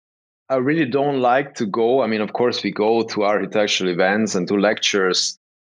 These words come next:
but that's the real problem in my eyes, that you go to an event, everybody's asking, "And what are you doing? And what are you doing? And is this, and this, and this." I, I prefer to be in a different environment. I love to be at events or lectures where I'm the only architect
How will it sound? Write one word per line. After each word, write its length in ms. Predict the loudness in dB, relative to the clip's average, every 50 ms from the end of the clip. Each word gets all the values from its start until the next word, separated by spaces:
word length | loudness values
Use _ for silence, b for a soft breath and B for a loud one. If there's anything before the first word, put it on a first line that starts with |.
| _ -4
but 100 | -2 0
that's 220 | 0 0 -2 -2
the 120 | -2 0 2
real 200 | 2 2 2 0
problem 440 | 0 0 0 0 0 0 -2 -2
in 120 | -2 0 0
my 180 | 2 2 2
eyes, 260 | 2 2 2 2 0 0
that 140 | -2 -2
you 100 | -2 -2
go 120 | -2 -2 -2
to 100 | -2 -2
an 80 | -2
event, 320 | 0 0 2 0 0 0 0
everybody's 400 | 0 2 2 2 0 0 0 0
asking, 460 | 0 0 0 0 0 0 0 0 0
"And 80 | 0 0
what 100 | 0 0
are 60 | 0
you 180 | 0 0 0
doing? 420 | 0 2 2 2 2 2 0 0 0
And 80 | 0
what 120 | 0 0 2
are 120 | 2 2
you 140 | 2 2 2
doing? 260 | 2 2 2 2 0
And 120 | 0 0 -2
is 180 | -2 -2 -2
this, 240 | 0 0 0 0 0
and 80 | -2 -2
this, 140 | -2 0
and 80 | 0 0
this." 180 | 0 -2 -4 -8 _ _ _ _ _ _ _ 0
I, 280 | 0 0 2 2 0
I 20 | 0
prefer 520 | 0 -2 -6 -2 0 2 2 2 2 0
to 100 | -2 -6
be 360 | -4 -2 0 0 2 2 0 0
in 80 | -2
a 60 | -2
different 400 | -2 -2 -2 -2 -2 -2 -2 0
environment. 640 | -2 -2 0 0 2 2 2 2 2 0 0 0 0
I 20 |
love 300 | 2 2 2 2 0 -2 -4
to 60 | -6 -6 -4
be 460 | -2 0 2 2 2 2 0 -2 B B B B B B B _ _ _ _ _ 0
at 260 | 2 2 2 0 -4 -8 -12 -8
events 400 | -4 -2 0 0 0 0 0 0
or 140 | 0 2
lectures 840 | 2 2 0 0 0 0 0 2 2 2 2 0 0 -4 -6 -6 -8 -12 _ _ _ -2
where 140 | 0 2
I'm 180 | 2 2 0 0
the 100 | 0 0
only 240 | 0 0 0 0 0
architect 640 | 2 2 0 0 -4 -6 -4 -2 -2 -2 -2 -4